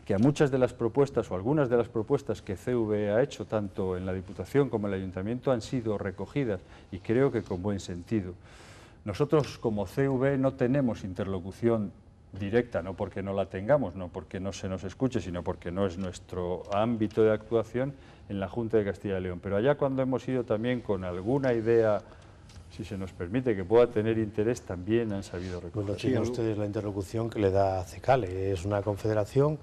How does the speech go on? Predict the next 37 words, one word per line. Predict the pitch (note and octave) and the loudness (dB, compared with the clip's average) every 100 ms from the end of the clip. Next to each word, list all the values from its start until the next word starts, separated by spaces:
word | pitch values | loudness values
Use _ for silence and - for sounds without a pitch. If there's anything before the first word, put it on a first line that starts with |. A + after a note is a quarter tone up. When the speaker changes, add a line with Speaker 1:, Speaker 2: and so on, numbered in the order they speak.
| - - - - | -12 -20 -14 -8
Speaker 2:
regional | G#2 G#2 G2 A2 C3 D3+ D#3 | -4 -2 -2 0 2 2 2
donde | G#2+ F#2+ | 2 2
ustedes | F#2+ - G#2 A#2 C3 - - - | -2 -2 0 2 0 -4 -16 -14
Speaker 1:
Sí, | - | 0
Speaker 2:
depositan | A2 G#2+ F2+ G2+ A#2 | 2 2 2 4 4
Speaker 1:
claro. | A2+ | 4
Speaker 2:
su | A2+ | 4
confianza | B2 A2 C3 C3+ D#3 | 2 4 2 2 2
para | D3+ G#2+ | 2 0
que | G2+ | 0
cecale | F#2 G2 G#2+ G#2 G#2 | -4 -2 0 0 0
lo | A#2 | 2
haga, | A#2+ | 0
es | F#2 | -2
decir, | G2+ | -4
por | G2+ G2+ F#2+ | -4 -6 -2
no, | G#2 A2 G#2 - | -2 -2 -4 -10
Speaker 1:
Sí, | - A#2 | -12 -6
Speaker 2:
no | A2 | -2
Speaker 1:
sí. | G2+ | 6
Speaker 2:
pueden | B2 A#2+ | 6 6
ir | B2 G#2+ | 4 2
nueve, | A2+ A#2 A2 G#2+ G2 - - | 2 4 4 2 -2 -14 -8
como | G#2+ | -2
no | A2+ | -2
pueden | A2 A2 A2 | 0 0 0
ir | G#2 | 0
nueve | G#2+ G#2 | -2 -2
Speaker 1:
Sí. | |
Speaker 2:
sindicatos. | G#2 G2+ F#2+ B2 B2 B2 A#2+ | -2 -4 2 4 4 0 -4
Speaker 1:
Evi-, | G#2 G2 - - - | -4 -10 -10 -16 -16
Speaker 2:
Eh, | B2+ B2+ | -12 -8
Speaker 1:
evidentemente | G2 F#2+ F#2+ G#2 G#2+ G#2+ | -6 -4 -2 -2 -2 2
Speaker 2:
eh, | B2 | 4
Speaker 1:
nosotros | B2 C3 A#2+ A#2+ D3 | 4 4 2 2 2
Speaker 2:
he | |
notado, | C3+ B2 C3 B2+ C3 C3 C3+ C#3 | 2 4 6 8 6 4 0 -4